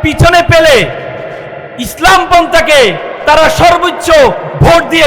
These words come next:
জয়লাভ করিয়েছে। তো সুতরাং এটা জেনজিদের সবচেয়ে বড় কন্ট্রিবিউশন।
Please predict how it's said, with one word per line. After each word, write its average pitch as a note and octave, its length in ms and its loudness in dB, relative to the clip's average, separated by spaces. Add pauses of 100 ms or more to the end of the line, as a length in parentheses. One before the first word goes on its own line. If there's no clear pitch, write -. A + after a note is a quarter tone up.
জয়লাভ D4 260 2 (100)
করিয়েছে। B3 400 0 (2750)
তো G3+ 140 -16
সুতরাং C4+ 300 -2
এটা C#4 100 2 (100)
জেনজিদের C4+ 680 0 (760)
সবচেয়ে C#4+ 320 0
বড় D4+ 120 2 (100)
কন্ট্রিবিউশন। D4+ 680 -2